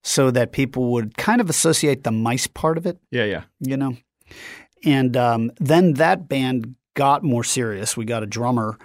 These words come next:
Speaker 1: We ended up as a four-piece kind of a rock band with a lot of, uh, folk and blues and bluegrass influences. And, um, we did pretty well. I mean, we toured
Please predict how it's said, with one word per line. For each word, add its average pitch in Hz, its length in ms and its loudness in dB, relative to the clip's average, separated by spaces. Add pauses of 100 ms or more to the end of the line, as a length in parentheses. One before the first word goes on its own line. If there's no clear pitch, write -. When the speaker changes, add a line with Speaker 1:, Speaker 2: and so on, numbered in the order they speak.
(320)
Speaker 1:
We 117 140 -2
ended 127 220 0
up 127 180 0 (100)
as 107 200 0
a 98 40 -10
four-piece 143 800 0 (100)
kind 117 200 -4
of 98 80 -8
a 101 40 -10
rock 110 440 -4
band 104 400 -6 (500)
with 127 220 -2
a 117 40 -4
lot 117 220 0
of, 110 180 -2
uh, 104 360 -4 (200)
folk 123 360 0
and 110 280 -4
blues 117 380 -2
and 107 140 -4
bluegrass 110 560 -4
influences. 110 720 -4 (400)
And, 107 360 -2
um, 107 360 -6 (360)
we 151 60 0
did 226 180 -2
pretty 269 180 -2
well. 160 280 0
I 110 60 -2
mean, 113 140 -2
we 120 120 -4
toured 131 500 -4